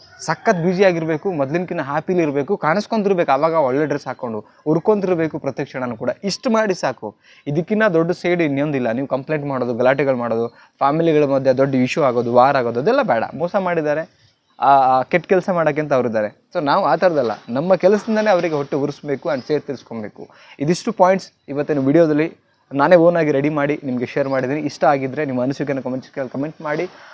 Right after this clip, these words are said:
And ಯಾರೆಲ್ಲ ವಿಡಿಯೋನ ನೋಡ್ತಿದ್ದೀರಾ, ದಯವಿಟ್ಟು ಲೈಕ್ ಮಾಡಿ and ಶೇರ್ ಮಾಡಿ ಅಂತ ಹೇಳ್ತಾ, ಮತ್ತೊಂದು ಯೂಸ್‌ಫುಲ್ ಕಂಟೆಂಟನ್ನು ತೊಗೊಂಡು ಬರ್ತೀನಿ. Thank you so much.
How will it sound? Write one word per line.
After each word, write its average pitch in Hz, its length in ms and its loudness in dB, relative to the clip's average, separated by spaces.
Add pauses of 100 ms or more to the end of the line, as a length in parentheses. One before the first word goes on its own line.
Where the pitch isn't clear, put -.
(320)
And 202 200 2 (560)
ಯಾರೆಲ್ಲ 185 360 4
ವಿಡಿಯೋನ 156 280 4
ನೋಡ್ತಿದ್ದೀರಾ, 147 440 2
ದಯವಿಟ್ಟು 180 340 2
ಲೈಕ್ 160 300 4
ಮಾಡಿ 151 240 2
and 131 140 2
ಶೇರ್ 147 240 -2
ಮಾಡಿ 135 220 0
ಅಂತ 131 140 -6
ಹೇಳ್ತಾ, 147 200 0
ಮತ್ತೊಂದು 147 520 -4 (460)
ಯೂಸ್‌ಫುಲ್ 175 400 0
ಕಂಟೆಂಟನ್ನು 143 520 -2
ತೊಗೊಂಡು 139 260 0
ಬರ್ತೀನಿ. 139 240 -4
Thank 131 220 -4
you 135 100 -8
so 160 160 -4
much. 185 180 -6